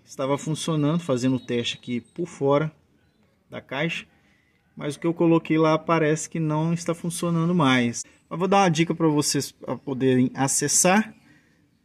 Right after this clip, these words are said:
tanto aqui por baixo quanto aqui pela roda, tá? Acredito que tenha vários vídeos aí no YouTube. Se caso não tiver, pelo menos esse vídeo aqui vai te dar um norte, uma orientação. E uma dica muito importante pra não vazar óleo da caixa de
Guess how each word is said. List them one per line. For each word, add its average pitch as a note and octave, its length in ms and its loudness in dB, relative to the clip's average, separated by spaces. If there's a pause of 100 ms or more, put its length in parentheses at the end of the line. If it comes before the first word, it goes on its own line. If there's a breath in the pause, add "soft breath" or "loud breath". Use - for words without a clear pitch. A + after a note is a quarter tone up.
(140)
tanto D#3 320 -2
aqui - 180 -6
por F#3+ 240 -4
baixo F3 540 2
quanto E3+ 440 -2
aqui E3+ 300 -2
pela D#3+ 340 4
roda, B2 400 4 (300)
tá? C3+ 300 0 (720 soft breath)
Acredito E3 520 0
que D#3+ 120 -2
tenha C#3+ 360 4
vários B2+ 380 4
vídeos A#2+ 300 -2
aí B2+ 100 4
no C3 180 4
YouTube. G#3+ 540 0 (540)
Se - 160 -12
caso B2+ 280 -2
não C#3+ 80 -2
tiver, F3 320 2
pelo G3 220 -2
menos E3+ 260 4
esse E3 220 0
vídeo D3+ 300 0
aqui D3 260 -2
vai D3+ 140 2
te D#3 160 -10
dar D3 100 -2
um E3+ 180 2
norte, C3 520 2
uma C3 100 -2
orientação. C3+ 760 -2 (760 soft breath)
E C3 260 0
uma D3+ 220 4
dica D3 240 2
muito D#3 240 2
importante E3 460 0
pra D#3 100 -8
não D3+ 160 0
vazar D3 400 4
óleo C#3+ 300 2
da D3 160 2
caixa C3 420 -4
de C3+ 180 -12